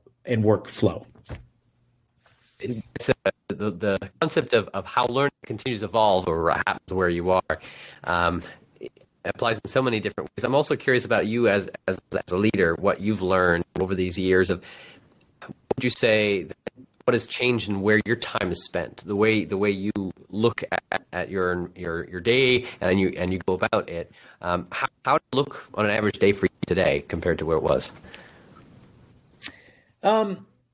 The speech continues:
Speaker 1: so the hours I spend are pretty much the same. Um, I'm, I'm really big on, uh,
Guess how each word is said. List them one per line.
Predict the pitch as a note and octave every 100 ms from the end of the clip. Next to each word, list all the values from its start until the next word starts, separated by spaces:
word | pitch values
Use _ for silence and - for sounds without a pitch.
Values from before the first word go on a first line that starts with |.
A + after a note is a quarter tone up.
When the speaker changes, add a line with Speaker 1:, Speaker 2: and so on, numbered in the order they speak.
| _ _ _
Speaker 1:
so | - G#3
the | G3+
hours | A3 A3 -
I | D#3+
spend | - D#3 C#3+
are | C3
pretty | C#3 C3
much | A#2+ A2 -
the |
same. | - F#2+ F2 E2+ - - -
Um, | A#2 A2 A2 - - _ _ _ _ _ - - -
I'm, | C#3+ C#3
I'm | B2+ C#3+
really | E3 F3+ D3+
big | D#3+ C#3
on, | C#3+ C3 B2+
uh, | A#2 A2+ G#2+ F#2+